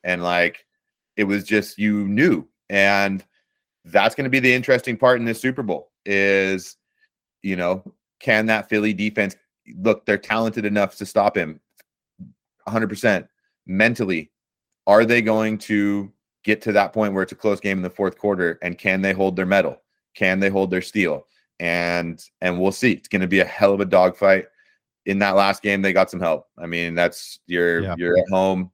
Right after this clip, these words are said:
Speaker 1: You know, he's Pat Mahomes. He's got the street cred. He gets that last minute, r-, uh, personal foul. I feel for that kid. I'm really happy that his veteran locker mate next to him stood in on that interview,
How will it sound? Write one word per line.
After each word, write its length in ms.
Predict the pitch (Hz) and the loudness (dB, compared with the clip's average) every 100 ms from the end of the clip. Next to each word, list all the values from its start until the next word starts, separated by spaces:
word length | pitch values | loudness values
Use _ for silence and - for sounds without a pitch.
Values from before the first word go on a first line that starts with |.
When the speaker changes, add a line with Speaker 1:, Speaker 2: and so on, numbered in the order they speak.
| _ _ - | _ _ -12
Speaker 1:
You 100 | 87 | -4
know, 160 | 87 | -2
he's 180 | 87 87 | -2 -4
Pat 200 | 98 90 | 0 0
Mahomes. 420 | 87 92 92 92 | 0 -2 -2 -4
He's 140 | 92 76 | -10 -2
got 180 | 90 | -2
the 60 | 92 | -2
street 280 | - 95 82 | -4 -6 2
cred. 320 | 95 90 85 _ _ _ | 4 4 2 _ _ _
He 100 | 82 | -2
gets 200 | 92 - | -2 4
that 240 | 95 80 | 4 4
last 300 | 90 90 92 | 2 0 0
minute, 420 | 95 92 90 90 - _ _ | -2 -2 0 -2 -6 _ _
r-, 140 | - 95 | -4 -2
uh, 420 | 92 87 82 82 - - - | 2 2 2 -2 -6 -18 -6
personal 340 | 98 - 92 | -4 -2 -6
foul. 520 | - 95 92 92 90 _ | 2 4 4 4 0 _
I 60 | 92 | -14
feel 320 | - 107 101 | -4 -2 -2
for 140 | 98 | 0
that 220 | 95 92 - | 0 0 0
kid. 340 | 98 92 90 - | 0 0 0 -4
I'm 180 | 85 | -6
really 240 | 87 95 95 | -2 -2 0
happy 320 | 95 90 98 | 0 0 -2
that 160 | 87 90 | -4 -4
his 140 | 87 | -6
veteran 580 | 78 87 87 92 87 85 | 0 0 2 0 -2 -6
locker 320 | 87 87 - 95 | 0 0 0 -4
mate 220 | 90 87 | -2 -2
next 240 | 87 87 | -4 -4
to 100 | 95 | -6
him 160 | 90 90 | -6 -6
stood 300 | - 95 90 | -6 -2 -2
in 160 | 92 | -2
on 120 | 90 87 | -2 -2
that 180 | 85 | -2
interview, 520 | 87 90 87 92 92 | -2 -4 -2 0 0